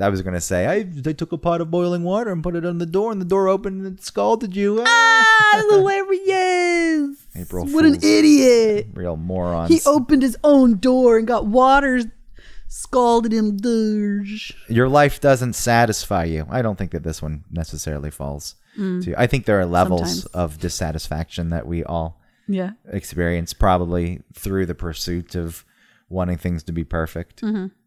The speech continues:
Speaker 1: Uh, because it is hard to actually enjoy things in your life if you're constantly worried about how you're fucking things up in your life
Speaker 2: Yeah.
Speaker 1: and you're not doing them properly.
Speaker 2: And I don't feel like I'm constantly thinking like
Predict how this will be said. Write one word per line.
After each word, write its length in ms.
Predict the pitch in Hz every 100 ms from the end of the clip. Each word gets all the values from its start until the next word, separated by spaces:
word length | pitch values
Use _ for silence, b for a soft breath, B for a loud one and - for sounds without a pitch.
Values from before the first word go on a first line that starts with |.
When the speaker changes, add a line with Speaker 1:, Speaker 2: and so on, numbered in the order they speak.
| _
Speaker 1:
Uh, 360 | 85 85 80 71 110
because 280 | 113 139
it 60 | 127
is 120 | 131
hard 460 | - 107 98 90 85 - - _ _ _ _ _ _ _ _ _ _ -
to 120 | 120
actually 400 | 117 110 - 104
enjoy 460 | 87 101 90 98 98
things 340 | 95 92 85
in 80 | 87
your 160 | 87 85
life 320 | 85 85 -
if 160 | 78 90
you're 60 |
constantly 500 | - 90 90 90 90
worried 260 | 85 87 85
about 200 | 80 82
how 60 | 85
you're 220 | 85 80
fucking 420 | - 82 - 80
things 260 | 85 80 82
up 160 | 80
in 40 | 80
your 100 | 78
life 260 | 78 80 _ -
Speaker 2:
Yeah. 220 | 208 185
Speaker 1:
and 80 | 87
you're 80 | 85
not 140 | 85 76
doing 240 | 85 85
them 160 | 80 80
properly. 540 | - 78 73 78 78 - _ _ _ -
Speaker 2:
And 80 | 269
I 80 |
don't 160 | 349 294
feel 160 | 269 202
like 140 | 190
I'm 100 | 185
constantly 560 | - 170 165 - - 170
thinking 380 | 143 156 143
like 160 | - -